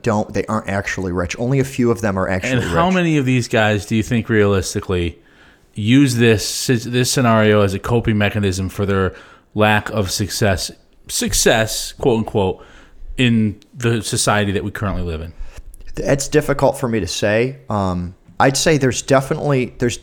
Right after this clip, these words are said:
Speaker 1: some of them are definitely really, really, uh, like that. It seems like that's what, that's what it's for. It's really, it's really a way for them to feel like they've accomplished something. Um,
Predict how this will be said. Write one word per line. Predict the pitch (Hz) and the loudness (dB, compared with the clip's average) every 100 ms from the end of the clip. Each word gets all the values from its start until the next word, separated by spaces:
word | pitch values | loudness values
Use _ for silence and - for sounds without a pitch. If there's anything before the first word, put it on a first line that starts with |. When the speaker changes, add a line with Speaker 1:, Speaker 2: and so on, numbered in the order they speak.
| - - | -16 -12
Speaker 1:
some | - - 160 | -4 0 0
of | 190 | 2
them | 156 123 | 2 2
are | |
definitely | 104 123 123 - 127 110 | 2 0 0 -2 -4 -4
really, | 90 107 117 120 | -4 0 0 0
really, | 101 104 110 107 98 - | 0 0 0 0 -2 -4
uh, | 98 92 87 85 - - | -2 0 0 -2 -8 -12
like | - 110 - 101 | -4 -4 -4 0
that. | 123 | 0
It | 127 120 | 2 0
seems | - 151 135 | 0 0 0
like | 127 | 0
that's | 120 110 | 0 -2
what, | 113 - | -2 -4
that's | - 110 | -2 -2
what | 113 | -2
it's | 101 - | -6 -6
for. | 110 95 113 - - - - - | 0 0 0 -6 -20 -16 -16 -6
It's | 117 104 | -4 -4
really, | 110 113 113 107 | -2 0 2 0
it's | - 110 - | -2 -6 -4
really | 107 117 113 | 0 2 2
a | 101 | 0
way | 101 107 | 0 0
for | - 104 | -2 -4
them | 104 | -4
to | 95 | -4
feel | - 104 | -4 -2
like | 101 | -2
they've | 95 90 | -2 -4
accomplished | 87 95 90 104 - - | -4 -4 -4 -6 -8 -6
something. | 123 120 123 131 - - - - | -4 -4 -6 -10 -16 -20 -20 -8
Um, | 110 101 87 | -2 -2 -2